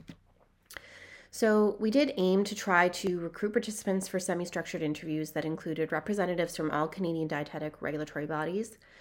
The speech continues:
representatives from regulatory bodies for other health professions in the province of Ontario, dietitians who currently participate as an independent sales consultant, dietitians who have formerly participated as an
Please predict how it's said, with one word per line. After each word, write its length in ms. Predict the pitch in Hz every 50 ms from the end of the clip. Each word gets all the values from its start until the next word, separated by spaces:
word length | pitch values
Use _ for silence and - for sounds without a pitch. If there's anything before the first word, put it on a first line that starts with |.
| - - _ _ _
representatives 640 | - 190 180 185 190 - 175 175 175 170 175 170 170
from 140 | - 175 165
regulatory 440 | 160 156 165 156 156 156 - 170 160
bodies 340 | 156 156 151 156 156 156 -
for 180 | - - -
other 200 | 180 - 175 180
health 220 | 202 202 185 190 190
professions 600 | - 190 - 190 190 - - 214 214 220 208 190
in 80 | 151
the 60 | 151
province 400 | 151 - 165 151 151 160 156 -
of 80 | - 156
Ontario, 640 | 160 160 - - 151 151 156 160 170 185 196 214 208 - - - - - - - - - _
dietitians 520 | - 190 190 190 - 208 - 208 196 190
who 100 | - 190
currently 340 | 190 - 185 180 156 160 170
participate 680 | 165 - - 196 190 - - - 196 190 196 190 190 -
as 340 | - 156 160 160 156 156 156
an 140 | - 165 165
independent 380 | 165 160 - - 170 160 160 156
sales 240 | - 156 151 151
consultant, 640 | - - 170 - - 143 - - 190 226 262 262 - - - - - - - - _ _
dietitians 480 | 185 180 180 180 190 180 - 190 185 -
who 80 | 170
have 120 | 151 190 -
formerly 380 | - 196 214 247 254 233 196
participated 760 | 175 - - - 165 - - - - 165 156 151 147 147 143
as 240 | - 151 147 - 160
an 120 | 151 -